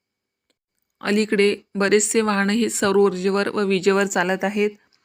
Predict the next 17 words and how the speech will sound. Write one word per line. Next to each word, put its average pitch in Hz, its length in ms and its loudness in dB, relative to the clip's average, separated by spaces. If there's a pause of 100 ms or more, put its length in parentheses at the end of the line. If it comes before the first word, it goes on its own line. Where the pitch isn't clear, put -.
(300)
सौर 254 300 6
ऊर्जेवर 226 460 4
चालणारी 202 480 0
वाहने 226 360 0
ही - 440 -4
अशी 208 240 0
वाहने 277 340 4
आहेत, 202 320 2 (480)
जी 277 120 6
सौर 262 300 6
ऊर्जेचा 220 420 0
उपयोग 233 460 4 (100)
त्यांच्या 220 280 0
शक्तीच्या 240 560 0
प्राथमिक 262 600 2
स्रोत 294 480 0
म्हणून 226 340 4